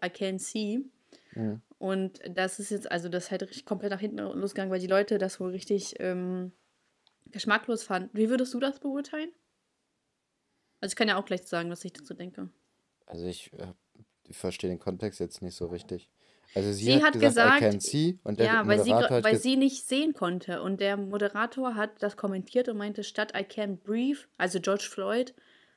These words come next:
Speaker 2: Ja.
Speaker 1: „I can't see“, also. „I
Speaker 2: Ja, find ich
Speaker 1: can't“.
Speaker 2: auch, find
Speaker 1: „Can't.“
Speaker 2: ich auch unangebracht.
Speaker 1: Wer, ja, find ich auch.
Speaker 2: Also,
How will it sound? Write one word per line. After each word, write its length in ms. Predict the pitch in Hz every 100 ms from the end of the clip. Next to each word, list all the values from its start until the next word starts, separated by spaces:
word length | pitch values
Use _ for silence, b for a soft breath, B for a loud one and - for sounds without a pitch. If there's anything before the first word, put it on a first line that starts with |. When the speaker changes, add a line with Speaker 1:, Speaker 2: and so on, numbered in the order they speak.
| b -
Speaker 2:
Ja. 180 | 196
Speaker 1:
„I 40 | 190
can't 280 | - 214 208
see“, 300 | - 226 190
also. 400 | 156 156 160 170 _ _ _ _ _ _ _ _ _ _
„I 80 | -
Speaker 2:
Ja, 100 | 175
find 180 | - 214
ich 80 | 208
Speaker 1:
can't“. 20 |
Speaker 2:
auch, 220 | 170 - _ _ _ _ - 95
find 260 | 185 92
Speaker 1:
„Can't.“ 0 |
Speaker 2:
ich 120 | 87 -
auch 260 | 95 92
unangebracht. 840 | - 92 90 85 85 - 85 - - - B B -
Speaker 1:
Wer, 360 | 180 202 190 -
ja, 160 | 175
find 180 | 175 185
ich 120 | 175
auch. 220 | 147 147 156 _ _ _ _ _ _ _ _ _ _ _ _
Speaker 2:
Also, 560 | - 90 87 90 85